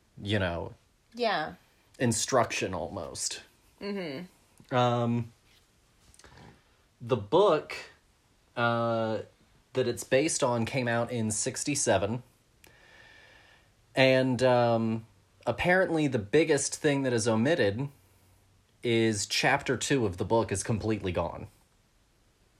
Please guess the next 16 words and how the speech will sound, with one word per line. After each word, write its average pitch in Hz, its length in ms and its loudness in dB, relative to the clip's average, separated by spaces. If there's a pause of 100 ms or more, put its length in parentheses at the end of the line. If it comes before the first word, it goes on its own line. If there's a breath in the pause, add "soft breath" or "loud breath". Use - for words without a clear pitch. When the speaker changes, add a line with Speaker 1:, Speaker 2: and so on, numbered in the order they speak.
(720)
Speaker 1:
And 110 540 2
it's 117 380 -2
a 113 560 0 (240)
whole 147 280 0
section 135 760 0 (1080 soft breath)
where 113 680 2
it's 117 300 -4
told 139 400 2
from 120 320 -2
the 113 80 -2
perspective 120 580 -2
of 101 120 -6
the 104 100 0
home 127 340 0
life 107 360 -2
of 117 540 2